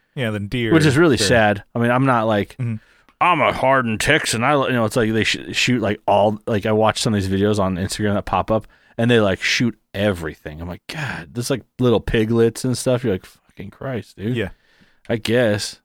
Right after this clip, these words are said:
Speaker 2: I mean, that's where, I guess they're tearing up your property, your crops and stuff. I understand, but I'm like, "Man, sad."
Speaker 1: But they, they
Speaker 2: Makes
Speaker 1: can
Speaker 2: me
Speaker 1: also
Speaker 2: wanna
Speaker 1: be pretty
Speaker 2: cry.
Speaker 1: fucking mean, right?
Speaker 2: Oh yeah,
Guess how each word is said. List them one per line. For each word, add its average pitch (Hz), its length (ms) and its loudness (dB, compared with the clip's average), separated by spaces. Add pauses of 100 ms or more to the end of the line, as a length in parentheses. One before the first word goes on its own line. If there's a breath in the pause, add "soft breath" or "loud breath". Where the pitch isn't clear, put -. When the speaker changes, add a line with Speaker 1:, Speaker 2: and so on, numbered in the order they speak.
(220)
Speaker 2:
I 107 40 -4
mean, 101 100 -2
that's 110 200 -2
where, 107 400 0 (220)
I 107 80 -6
guess 127 200 -2
they're 110 80 -2
tearing 123 340 0
up 117 100 -6
your 104 100 0
property, 113 420 -2
your 90 100 -4
crops 107 400 -4
and 98 100 -4
stuff. 98 220 -4
I 107 100 -6
understand, 98 520 -6
but 87 60 -12
I'm 76 80 -16
like, 76 180 -20
"Man, - 340 -18 (1000)
sad." 107 480 -8 (240)
Speaker 1:
But 180 140 -6
they, 143 120 -6
they 143 120 -6
Speaker 2:
Makes 139 100 -4
Speaker 1:
can 123 60 -4
Speaker 2:
me 117 40 -2
Speaker 1:
also 104 160 -6
Speaker 2:
wanna 101 100 -4
Speaker 1:
be 92 60 -8
pretty 104 180 -4
Speaker 2:
cry. - 180 -14
Speaker 1:
fucking 95 280 -6
mean, 95 240 -8
right? 98 220 -8 (1040 loud breath)
Speaker 2:
Oh 196 120 6
yeah, 123 300 2